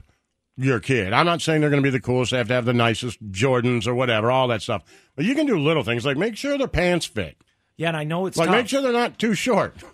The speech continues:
Speaker 2: Because my mom really tried hard to get me to change. I mean, she was mad. I went, I went through that hippie phase. She was begging me to, you know, don't wear
Speaker 1: Well, I
Speaker 2: that
Speaker 1: try
Speaker 2: out of the
Speaker 1: not
Speaker 2: house.
Speaker 1: to
Speaker 2: She tried
Speaker 1: pick,
Speaker 2: throwing stuff away.
Speaker 1: I try not to pick their stuff.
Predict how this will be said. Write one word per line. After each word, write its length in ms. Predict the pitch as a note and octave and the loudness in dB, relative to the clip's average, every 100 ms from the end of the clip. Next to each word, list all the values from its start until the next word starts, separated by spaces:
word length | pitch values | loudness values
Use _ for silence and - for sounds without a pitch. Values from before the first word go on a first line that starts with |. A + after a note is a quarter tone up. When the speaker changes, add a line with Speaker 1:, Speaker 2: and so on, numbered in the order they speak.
| _ | _
Speaker 2:
Because 200 | D3+ D#3+ | -6 -4
my 140 | F3 | -4
mom 340 | F#3+ G3+ G3 D3 | -2 -2 -2 -2
really 300 | E3 F#3 F#3 | -2 -2 -4
tried 320 | - F3 D#3 | -4 -4 -4
hard 240 | D3+ F3 | -4 -4
to 60 | C#3+ | -6
get 160 | C3 C3+ | -8 -8
me 80 | |
to 100 | C#3 | -10
change. 280 | B2+ D3+ D3 | -10 -10 -10
I 20 | |
mean, 100 | C#3 | -10
she 120 | C#3 G#3 | -8 -8
was 160 | F#3 | -8
mad. 500 | D#3 E3 F#3+ B2+ A2 | -6 -4 -4 -6 -6
I 80 | D3+ | -6
went, 300 | D#3+ G3 G3+ - | -6 -6 -10 -16
I 140 | C#3 G#3 | -8 -6
went 140 | A3+ | -6
through 80 | A3 | -6
that 100 | C3+ | -6
hippie 320 | D#3+ F3 C#3+ | -6 -8 -8
phase. 380 | C#3 B2+ A#2+ - _ _ | -8 -8 -10 -16 _ _
She 140 | - G3 | -10 -6
was 100 | F3 | -6
begging 540 | A2 D#3+ G3 F3+ E3+ | -4 -2 0 -2 -4
me 160 | C#3 F#2+ | -6 -12
to, 140 | - C#3+ | -12 -10
you 80 | E3 | -10
know, 60 | |
don't 340 | C#3 F3 A#3+ F3 | -6 -4 -4 -4
wear 200 | F#3+ G#3 | -2 2
Speaker 1:
Well, 80 | |
I 60 | F3+ | 2
Speaker 2:
that 100 | F3+ | 2
Speaker 1:
try 140 | A#3 | 2
Speaker 2:
out 40 | B3 | 2
of 60 | |
the 60 | A#3+ | 2
Speaker 1:
not 80 | A3+ | 2
Speaker 2:
house. 100 | G#3 | 0
Speaker 1:
to 60 | |
Speaker 2:
She 80 | E3+ | 2
tried 160 | F3+ G3 | 4 4
Speaker 1:
pick, 60 | F3+ | 0
Speaker 2:
throwing 260 | G#3 G#3+ | -4 -4
stuff 260 | G#3 G#3+ - | -4 -8 -8
away. 220 | E3 G3 | -8 -4
Speaker 1:
I 80 | D#3+ | -2
try 220 | E3 G#3+ | 0 2
not 140 | G#3 F#3 | 2 0
to 80 | |
pick 220 | D#3+ F3+ - | -4 -6 -4
their 140 | D3 | -4
stuff. 540 | B2 - A2+ - - | -4 -2 -2 -2 -14